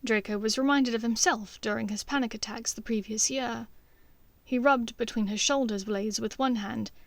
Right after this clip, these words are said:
as he stirred the papaya juices with the other. Oh my God, Draco! The woman had been dead weeks,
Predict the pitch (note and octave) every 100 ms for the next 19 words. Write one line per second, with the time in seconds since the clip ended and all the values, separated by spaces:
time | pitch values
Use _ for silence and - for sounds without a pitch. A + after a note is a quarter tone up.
0 | - - G3 G#3 - A#3+ G#3+ A3 A3 C4
1 | B3+ G3+ - G#3+ - - A3 - G#3+ -
2 | A#3+ A3 G3+ G3 - - - - _ -
3 | A#4+ - - - - G4+ G#4+ G4+ - -
4 | - G#4+ A4 - D#4+ E4 - - - -
5 | - - - - F#4 G4 G#4+ G#4+ F4+ D#4
6 | D4+ E4 E4 F#4 F#4 F4+ E4 G#4+ A4+ -
7 | -